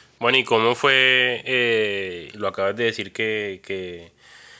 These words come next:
que pues con él había como una química, con todo, ¿cómo era ahora después de estar sin él, eh, de hacer un trabajo nuevo?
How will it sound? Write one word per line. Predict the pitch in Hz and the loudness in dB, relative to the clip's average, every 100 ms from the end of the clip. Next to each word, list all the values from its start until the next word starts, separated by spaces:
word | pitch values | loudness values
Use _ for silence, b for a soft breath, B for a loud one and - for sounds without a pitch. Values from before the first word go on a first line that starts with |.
| B - | B -10
que | 101 | -4
pues | 104 - | -2 0
con | 104 | 0
él | 98 101 | 2 4
había | 117 120 | 4 2
como | 135 120 | 2 2
una | 107 | 2
química, | 107 127 123 120 123 120 117 117 113 | 2 2 2 2 2 2 2 -2 -6
con | 104 98 | -8 -4
todo, | 107 107 110 | 0 0 0
¿cómo | 113 110 117 123 | 2 2 4 4
era | 127 131 | 6 4
ahora | 127 127 127 127 127 | 4 4 4 4 2
después | 117 110 - 98 | 0 -2 -2 -2
de | 113 | -2
estar | - 120 | 0 2
sin | 120 123 | 2 2
él, | 120 120 120 113 | 2 2 0 -4
eh, | 117 110 107 104 95 | -2 -2 0 -2 -4
de | 101 98 98 | -2 -2 -2
hacer | 95 98 | -4 -4
un | 104 | -4
trabajo | 110 113 110 110 110 113 110 | 0 2 2 0 -4 -8 -10
nuevo? | 113 110 107 | -4 -2 -2